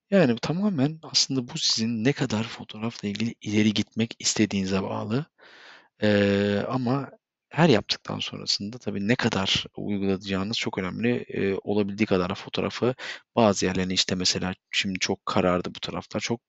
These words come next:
eee, bu seviyeye getirmemek lazım aslında. Veya o, eee, şeytanı, o sarı tonlamasını kaybetti. Onun için de tekrardan ne yapmak gerekiyor bu seviyeye geldikten sonra?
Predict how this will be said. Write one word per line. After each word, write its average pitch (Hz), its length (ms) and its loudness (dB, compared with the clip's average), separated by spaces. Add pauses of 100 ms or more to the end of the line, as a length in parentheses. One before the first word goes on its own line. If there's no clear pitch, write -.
(300)
eee, 95 440 2
bu - 120 -4
seviyeye 95 460 2
getirmemek 92 580 0
lazım 87 300 -4
aslında. 107 420 -4 (560)
Veya 101 200 6
o, 104 280 4 (180)
eee, 92 720 2
şeytanı, 95 500 2
o 95 100 -2
sarı 101 280 2
tonlamasını 92 560 -4
kaybetti. 107 640 0 (560)
Onun 104 260 2
için 90 260 0
de 95 40 -10
tekrardan 92 500 0
ne 104 60 4
yapmak 87 320 0
gerekiyor 82 380 -6
bu - 80 -12
seviyeye 87 340 -2
geldikten - 360 -6
sonra? 120 460 -6